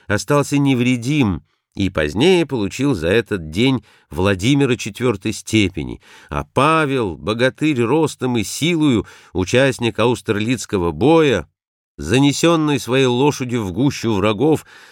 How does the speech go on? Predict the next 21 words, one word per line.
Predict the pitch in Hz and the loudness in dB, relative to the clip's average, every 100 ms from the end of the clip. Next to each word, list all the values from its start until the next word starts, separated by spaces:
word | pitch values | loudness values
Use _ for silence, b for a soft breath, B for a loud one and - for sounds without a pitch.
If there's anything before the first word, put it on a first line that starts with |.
| B B | B B
долго | 76 123 156 160 151 147 | -4 2 4 4 2 0
отбивался | 135 131 139 143 - 120 | 0 0 0 0 0 2
один | 123 95 151 143 95 | 2 0 0 0 0
и | - | -2
уложил | 90 101 117 110 143 110 | -2 2 2 2 0 0
палашом | 107 123 110 139 131 101 | 0 0 0 -2 0 0
несколько | 117 151 - 131 - | 0 -2 -2 -6 -6
человек, | 101 110 110 131 160 143 - _ _ _ | -4 -2 0 2 2 0 -10 _ _ _
пока, | 87 85 110 | -8 -2 0
наконец, | 110 104 104 127 110 - _ _ _ - | 0 0 2 2 2 -4 _ _ _ -4
как | 113 | -2
рассказывали | 98 101 - 110 107 95 92 | 0 -2 -2 -2 0 0 -2
позже | 87 110 104 80 85 | -2 0 0 0 -4
французские | 98 98 - 104 - 69 | -2 -4 -4 -8 -6 -8
офицеры, | 60 62 120 151 143 117 b b b | -8 -6 0 2 2 -2 b b b
выстрел | 80 80 165 - - 135 131 | -8 0 2 2 0 0 2
из | 117 | 0
карабина | - 113 104 92 135 165 139 | 0 0 2 0 -2 0 0
не | 113 | 0
скосил | 101 - 87 - 92 82 | -2 -2 -4 -4 -4 -4
его. | 73 64 60 | -4 -4 -8